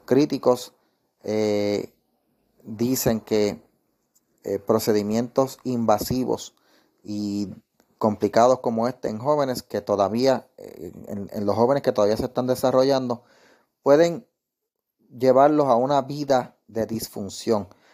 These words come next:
Por ejemplo, el caso de Jazz Jennings, una niña transgénero, un, un niño en realidad, que sufrió, que luego que lo operaron, eh, le hicieron una neovagina y se le rompió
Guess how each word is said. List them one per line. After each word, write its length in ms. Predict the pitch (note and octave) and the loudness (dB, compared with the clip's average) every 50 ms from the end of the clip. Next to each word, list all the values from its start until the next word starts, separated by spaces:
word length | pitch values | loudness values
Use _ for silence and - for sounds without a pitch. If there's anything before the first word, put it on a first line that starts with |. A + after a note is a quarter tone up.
| _ _ _ _ _ _ - | _ _ _ _ _ _ -2
Por 120 | A2 G#2+ | 0 0
ejemplo, 420 | A2 B2+ D3+ D#3+ D3+ - C#3+ C3+ | 2 2 0 0 0 2 2 2
el 80 | A#2+ G#2+ | 2 2
caso 260 | - B2 C3 - D3+ | 2 0 0 0 2
de 140 | C#3 B2 A2+ | 0 0 2
Jazz 320 | G#2+ B2+ C3 D3+ D#3 D3 D3 | 2 4 4 4 4 2 0
Jennings, 340 | D#3+ D3+ C3 A#2+ B2+ D#3 F3+ | -2 0 0 -2 -4 -6 -6
una 680 | D#3 B2+ A#2 A#2 A#2 A#2+ A#2 A#2 A2+ A2+ A2 A2 A2 | -6 -6 -4 -4 -4 -4 -4 -4 -2 -2 -2 -2 -4
niña 340 | A2+ A2+ A#2 A#2+ A#2 A#2 G#2+ | -4 -6 -6 -4 -4 -4 -2
transgénero, 420 | A#2+ B2+ B2+ B2+ A#2+ A#2+ B2+ C3+ | -2 -2 -2 -2 -2 -2 -2 -2
un, 240 | A#2 G2+ G2 F#2+ F#2+ - | -2 -4 -6 -10 -12 -12
un 160 | - E2 E2 | -14 -14 -12
niño 220 | F2 F#2 F2+ F2+ F2 | -12 -12 -10 -8 -8
en 40 | |
realidad, 360 | - F2 F2 F#2+ A2 B2+ - - _ - - - _ _ _ | -6 -4 -2 0 0 -2 -2 -6 _ -20 -20 -20 _ _ _
que 240 | - G#2+ G#2 G2+ G2+ | -2 0 0 0 0
sufrió, 760 | - - A2 G2 - - - G#2+ A2 A#2 A#2+ B2 A#2+ - _ _ _ _ _ _ _ _ | -2 -4 -6 -6 -4 -4 0 4 4 6 4 4 2 -2 _ _ _ _ _ _ _ _
que 100 | - F#2+ | -6 -2
luego 280 | G2+ G#2+ A2+ B2 A#2+ | 0 0 0 0 2
que 100 | B2+ C3 | 2 2
lo 80 | B2+ B2+ | 2 4
operaron, 600 | B2 - B2+ B2+ C#3 C#3 C#3 C3+ C3 C#3+ D3 - _ _ _ _ _ _ _ - - - | 4 2 2 4 4 4 4 4 2 0 -4 -10 _ _ _ _ _ _ _ -20 -18 -12
eh, 720 | G2 G#2 G#2 G#2 G2+ G2+ G2 G2 F#2+ F#2+ G2 F#2 F#2+ F#2 - | -8 -6 -4 -2 -2 -2 -2 -2 -2 -2 -2 -4 -4 -6 -6
le 200 | - G2 G2 G2+ | -6 -4 -2 -2
hicieron 260 | G2 - - G#2 A2 A2+ | 0 0 0 0 2 2
una 140 | A#2 A#2 | 2 2
neovagina 600 | A#2 A#2 A#2 A#2 A#2 A#2 A#2+ C3 C3+ C3 B2 G#2+ - | 2 2 2 2 2 2 0 -2 -4 -2 -2 -2 -2
y 200 | B2+ C3+ C#3+ C3 | -4 -4 -6 -6
se 220 | - - - A#2 | -6 -4 -2 0
le 120 | A2 G#2 G#2+ | 0 0 0
rompió 640 | A2 A2+ G#2+ G#2 G2+ _ - A#2 B2+ C3+ C#3+ C#3+ | 0 -2 -2 -4 -6 _ -4 0 0 0 0 -2